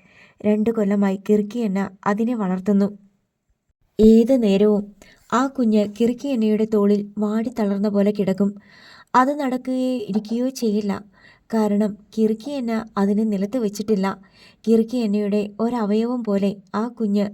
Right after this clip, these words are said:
തോളിൽ അങ്ങനെ കിടക്കും. ഡെയ്സി സിസ്റ്റർ പറയാറുള്ളത് മോളി ഓർത്തു. ഏതെങ്കിലും ഒരു പുരുഷന്റെ വഞ്ചന കിറുക്കിയന്നയുടെ ദാരുണമായ ജീവിതത്തിന് പിന്നിലുണ്ട്.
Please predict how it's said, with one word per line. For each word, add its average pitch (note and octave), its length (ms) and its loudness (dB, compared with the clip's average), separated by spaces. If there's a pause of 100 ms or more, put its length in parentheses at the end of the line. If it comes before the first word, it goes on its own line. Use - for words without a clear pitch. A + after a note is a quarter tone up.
തോളിൽ A#3 400 -2
അങ്ങനെ G3 240 -2
കിടക്കും. F#3+ 380 -2 (800)
ഡെയ്സി C4+ 420 0
സിസ്റ്റർ C4 440 -8
പറയാറുള്ളത് G#3+ 720 -2
മോളി G3 340 0
ഓർത്തു. G3 320 0 (520)
ഏതെങ്കിലും A3+ 720 0
ഒരു A3 160 2
പുരുഷന്റെ G#3+ 540 -2
വഞ്ചന G3 400 0 (500)
കിറുക്കിയന്നയുടെ C4+ 760 -2
ദാരുണമായ A3+ 580 -2
ജീവിതത്തിന് G#3 500 -2
പിന്നിലുണ്ട്. G3+ 520 -2